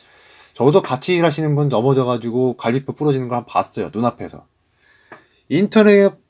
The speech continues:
인테리어 목공에 쓰이는 타카핀이 몸에 박히기도 하고 뭐 전동톱에 신체가 절단되기도 하고 뭐 피도 나고, 예, 뭐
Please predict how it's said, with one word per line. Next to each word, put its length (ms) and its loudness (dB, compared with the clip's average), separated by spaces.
인테리어 380 2
목공에 340 -2
쓰이는 220 -4
타카핀이 480 -4
몸에 260 -2
박히기도 560 -4
하고 260 -2
뭐 140 -6
전동톱에 840 0
신체가 460 -2
절단되기도 720 -2
하고 720 -4
뭐 220 -10
피도 320 -6
나고, 560 -6
예, 340 -10
뭐 180 -10